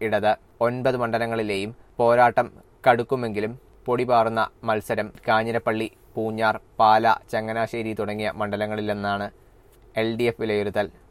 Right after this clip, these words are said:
വർഷങ്ങളായി ഒപ്പമുള്ള വൈക്കം, ഏറ്റുമാനൂർ മണ്ഡലങ്ങൾ ഒപ്പം നിൽക്കുമെന്ന് കരുതുമ്പോൾ പൂഞ്ഞാർ, പാല, കാഞ്ഞിരപ്പള്ളി, ചങ്ങനാശ്ശേരി, കോട്ടയം മണ്ഡലങ്ങളിൽ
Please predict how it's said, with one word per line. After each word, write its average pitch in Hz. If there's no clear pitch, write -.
വർഷങ്ങളായി 113
ഒപ്പമുള്ള 113
വൈക്കം, 110
ഏറ്റുമാനൂർ 113
മണ്ഡലങ്ങൾ 104
ഒപ്പം 127
നിൽക്കുമെന്ന് 110
കരുതുമ്പോൾ 110
പൂഞ്ഞാർ, 113
പാല, 110
കാഞ്ഞിരപ്പള്ളി, 110
ചങ്ങനാശ്ശേരി, 117
കോട്ടയം 117
മണ്ഡലങ്ങളിൽ 107